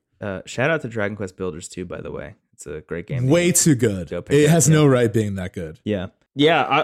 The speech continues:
Speaker 1: all in all, I mean, the two point oh update and Happy Home Paradise are both amazing. Uh, I, I'm very, very, very happy. Here's my question for you.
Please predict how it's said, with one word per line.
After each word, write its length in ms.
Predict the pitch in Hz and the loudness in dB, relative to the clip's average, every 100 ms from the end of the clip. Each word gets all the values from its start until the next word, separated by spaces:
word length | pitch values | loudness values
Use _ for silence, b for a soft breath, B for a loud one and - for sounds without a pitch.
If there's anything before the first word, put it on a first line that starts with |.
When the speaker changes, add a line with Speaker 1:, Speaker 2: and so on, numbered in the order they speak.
| - | -2
Speaker 1:
all 340 | 156 196 269 | 2 4 6
in 80 | 196 | 6
all, 360 | 175 170 156 73 | 4 4 4 2
I 80 | 131 | 0
mean, 400 | 135 123 123 - _ _ _ 131 | 2 2 0 -6 _ _ _ -6
the 60 | |
two 180 | 131 185 | -2 0
point 220 | 180 156 | 0 2
oh 120 | 131 131 127 | 4 4 2
update 260 | - 123 | 2 2
and 120 | 110 113 | 2 0
Happy 240 | 107 104 | -2 -4
Home 160 | 101 98 | -6 -4
Paradise 440 | 98 98 95 95 | -4 -2 -6 -8
are 60 | 90 | -10
both 300 | 92 90 - _ _ _ _ - | -10 -10 -14 _ _ _ _ -16
amazing. 540 | 82 73 67 60 - _ _ | -14 -14 -14 -18 -20 _ _
Uh, 420 | - 78 78 78 55 | -14 -12 -10 -12 -10
I, 500 | 104 104 104 101 107 _ _ _ | -4 -2 -2 -2 -6 _ _ _
I'm 180 | - 117 | -4 -2
very, 280 | 113 107 107 | 2 2 2
very, 240 | 101 101 | 0 -2
very 200 | 98 98 | -2 -4
happy. 520 | 101 98 95 98 76 117 | -4 -6 -4 -4 -4 0
Here's 180 | 185 | 0
my 140 | 185 147 | 0 -2
question 340 | 139 117 113 | -2 -4 -6
for 80 | 104 | -8
you. 300 | 98 87 | -6 -8